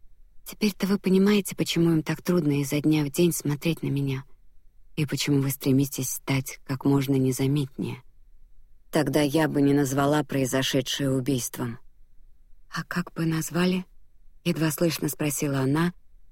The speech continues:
рассматривая безликую укладку у нас под ногами и наступая на каждый второй камень. "Причинением смерти", немного подумав, ответила я.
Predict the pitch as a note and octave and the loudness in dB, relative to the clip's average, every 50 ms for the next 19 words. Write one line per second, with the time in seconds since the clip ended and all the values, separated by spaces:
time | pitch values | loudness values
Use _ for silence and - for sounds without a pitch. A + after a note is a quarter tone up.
0 | - - - F3 F3 E3 - - F3+ F3+ F3 - D#3+ D3+ D3+ D#3 D3+ C#3+ C3+ D#3 | -16 -4 0 2 2 2 4 4 4 4 4 2 0 0 2 2 2 2 2 2
1 | D3+ D3 C#3+ D#3 E3+ F3+ F3+ - - D#3 D3+ D3 C#3 - - D3+ D#3 D#3 - - | 0 2 4 4 4 4 4 2 0 2 2 2 0 0 -2 0 0 0 -2 -4
2 | - C#3+ C#3+ C#3+ C#3+ D3 D3 - - D#3 C#3 D3 D3 C#3+ C#3+ C#3 D#3 E3 E3 D3 | -4 0 2 2 2 2 0 -2 -4 -2 2 2 4 4 4 4 4 4 4 2
3 | C3 B2+ C3+ - - F3 D#3 D#3 D3+ - - D#3 - - E3 D#3+ D3 C#3 C#3 C3+ | 2 0 -4 -2 2 4 4 4 4 2 -2 -4 0 2 2 4 4 4 2 0
4 | - D#3+ D#3+ D#3 - - C3 - - C#3 C3+ C#3+ D3 - - C#3 C3 B2+ C3 C3 | 0 0 0 0 0 -4 -6 -4 -2 -2 -2 -2 -2 -2 -2 -2 -2 0 -2 -4
5 | C3 - _ - - - - - - - - - - - - - F3 F3+ - - | -6 -10 _ -20 -20 -20 -20 -20 -20 -20 -20 -20 -20 -20 -8 -2 -2 -2 0 2
6 | F3+ F#3+ G3 G3+ G3+ F#3+ F#3 F3+ F3+ - - D#3+ D3 D3 C#3+ - - - D#3 - | 4 6 6 6 8 6 6 6 4 2 2 2 2 2 0 -2 -6 -8 -8 -10
7 | - - - - - - D#3+ D#3 D3+ D3+ D3 C3 C3 - C#3+ C3+ D3 E3 F3 E3 | -12 -18 -20 -12 0 2 4 6 6 6 4 2 0 0 0 2 4 4 4 4
8 | - - - C#3 - C#3 C#3 C3+ - C3+ C#3 C3+ C3 B2+ B2 C3 | 2 0 -4 -2 0 -2 -2 -2 -2 -4 -2 -2 -2 -2 -4 -6